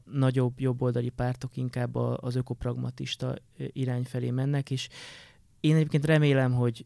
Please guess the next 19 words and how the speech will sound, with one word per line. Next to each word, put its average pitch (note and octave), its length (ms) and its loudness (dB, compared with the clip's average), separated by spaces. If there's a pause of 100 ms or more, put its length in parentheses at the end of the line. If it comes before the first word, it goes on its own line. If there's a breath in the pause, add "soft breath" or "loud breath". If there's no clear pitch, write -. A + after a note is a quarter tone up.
(120)
ö, B2+ 180 0
a - 60 -8
baloldali B2+ 540 2
és B2 180 -2
a C3 40 -6
jobboldali B2 580 0
pártok, B2 640 -2 (840)
a - 100 -6
zöld B2+ 300 4
pártok B2 500 -2 (760 loud breath)
valamiféle C3 500 4
konszenzusra B2 680 0
fognak A#2+ 380 -4
jutni, A#2+ 400 -2 (380 loud breath)
és - 160 -6
nem B2+ 180 4
csak A#2+ 220 -2
itt - 200 -4
a, A#2+ 200 0